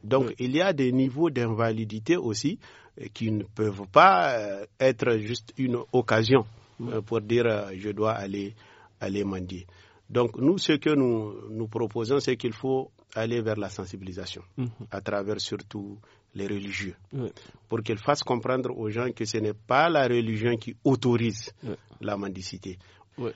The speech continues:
Speaker 1: Mais ce qui se passe, c'est que les gens, ils ont fait de ça une profession.
Speaker 2: Oui.
Speaker 1: Pour cela, nous allons organiser une campagne de sensibilisation et votre émission vient à point nommé pour
Speaker 2: Mhm.
Speaker 1: amener les gens à comprendre que la mendicité, c'est pas la religion qui nous l'autorise.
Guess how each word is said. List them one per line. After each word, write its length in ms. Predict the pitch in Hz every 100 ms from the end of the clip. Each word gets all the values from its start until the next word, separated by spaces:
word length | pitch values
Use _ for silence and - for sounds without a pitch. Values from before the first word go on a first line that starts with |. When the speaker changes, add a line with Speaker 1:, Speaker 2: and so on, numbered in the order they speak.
| - -
Speaker 1:
Mais 100 | 110
ce 140 | 110
qui 180 | 165 156
se 120 | -
passe, 260 | 123 156 180
c'est 180 | - 143
que 120 | -
les 260 | 143 120 110
gens, 220 | 127 147
ils 180 | - 113
ont 120 | 123
fait 200 | 113 170 147
de 80 |
ça 200 | 120 127 123
une 260 | 117 104 92 -
profession. 580 | 156 147 131 - 135 - -
Speaker 2:
Oui. 140 | 117 113 - _ -
Speaker 1:
Pour 160 | 175 165
cela, 420 | 156 135 120 139 - _ _
nous 260 | 117 117 107
allons 440 | 120 117 127 131 - _ _ _ _ _ -
organiser 580 | 113 113 113 113 110 131
une 160 | 117 107
campagne 440 | 110 107 117 113
de 100 | 104
sensibilisation 960 | 101 - 135 135 123 117 113 104 120 135
et 100 | 180
votre 380 | 113 135 196 - -
émission 460 | 127 127 113 147 135
vient 180 | 131
à 120 | 135 107
point 200 | 127 120
nommé 380 | 113 117 147
pour 200 | 240 - -
Speaker 2:
Mhm. 60 |
Speaker 1:
amener 380 | 143 151 151 180
les 140 | 165 123
gens 160 | 139
à 120 | - 117
comprendre 500 | 123 113 113 120 120 - _ _ _ _
que 80 | -
la 140 | 113
mendicité, 640 | 110 113 110 110 107 113 120
c'est 160 | - 104
pas 200 | 113 110
la 160 | 101
religion 520 | 101 110 110 101 110 107
qui 140 | 107
nous 120 | 98
l'autorise. 460 | 95 90 95 90